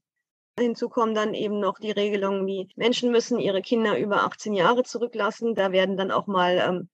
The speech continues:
Töchter über achtzehn Jahre zurücklassen, unverheiratete junge Mädchen. Wir haben nach wie vor die Kernfamilienregelung. Und das ist auch ein ganz großes Problem,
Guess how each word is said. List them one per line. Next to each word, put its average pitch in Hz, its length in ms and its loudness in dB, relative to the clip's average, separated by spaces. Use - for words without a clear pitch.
Töchter - 380 4
über 226 260 2
achtzehn - 320 -2
Jahre 202 300 2
zurücklassen, 196 760 -2
unverheiratete 202 800 4
junge 190 260 2
Mädchen. 269 560 2
Wir 226 220 2
haben 226 140 2
nach 220 180 0
wie 226 100 -2
vor 202 200 0
die 170 100 -6
Kernfamilienregelung. 240 1300 2
Und 208 400 0
das 202 180 2
ist 214 140 -4
auch 220 200 6
ein 214 160 2
ganz 196 240 -2
großes 233 420 2
Problem, 220 640 0